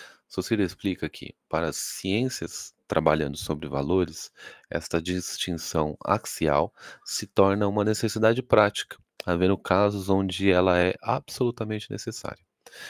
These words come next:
Como mencionado anteriormente, esta distinção se impõe mais imperiosamente na linguística, pois a língua é um sistema de puros valores. Como tal, nada pode ser determinado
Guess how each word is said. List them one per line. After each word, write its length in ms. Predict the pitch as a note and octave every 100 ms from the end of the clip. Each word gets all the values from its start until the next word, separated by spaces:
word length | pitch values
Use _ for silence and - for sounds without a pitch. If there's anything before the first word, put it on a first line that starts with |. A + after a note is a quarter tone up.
| - _
Como 200 | - F#2+
mencionado 500 | F2 D#2+ D2+ D2 D2+
anteriormente, 800 | C#2+ D2+ D2+ D#2 F#2 E2+ - - _ - _
esta 340 | - D2 - D#2
distinção 1000 | D#2+ E2+ - - - - - - D2 A2
se 200 | - -
impõe 360 | A2 - G#2 G#2+
mais 380 | G2 G2 C3+ A#2+
imperiosamente 800 | A#2+ G#2+ G2 F2+ F2+ E2+ F#2+ -
na 80 | G#2
linguística, 600 | A#2+ A2 E2+ - - E2+
pois 480 | - E2+ D2+ - - _ _ -
a 40 |
língua 320 | E2+ G2+ A2
é 40 | G#2+
um 80 | G#2+
sistema 460 | - F#2+ G#2+ A2+
de 120 | G#2+ - -
puros 360 | D3+ C#3+ B2
valores. 520 | G2+ D#2+ C#2+ - - - _ _ -
Como 240 | G2+ F#2+
tal, 340 | E2 F2+ F2 F2 _ - _ -
nada 360 | F2+ G2 B2+
pode 240 | A#2 A2 G2
ser 140 | G#2
determinado 800 | G2 F#2+ F#2 E2+ D2+ D#2 E2+